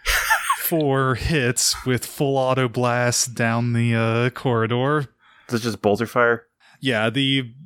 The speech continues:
Speaker 1: the Marines on the other side open up with bolter fire, the shells impacting on and around you, except for Hixus,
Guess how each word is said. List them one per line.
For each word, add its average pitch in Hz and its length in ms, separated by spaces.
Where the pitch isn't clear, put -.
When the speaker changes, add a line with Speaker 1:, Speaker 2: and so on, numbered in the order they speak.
Speaker 1:
the 165 140
Marines 160 600
on 147 120
the 147 80
other 147 180
side 139 340
open 143 280
up 135 160
with 123 160
bolter 131 400
fire, 117 640
the 120 280
shells 127 420
impacting 131 680
on 139 340
and 127 120
around 127 440
you, 113 360
except 131 380
for 131 840
Hixus, - 600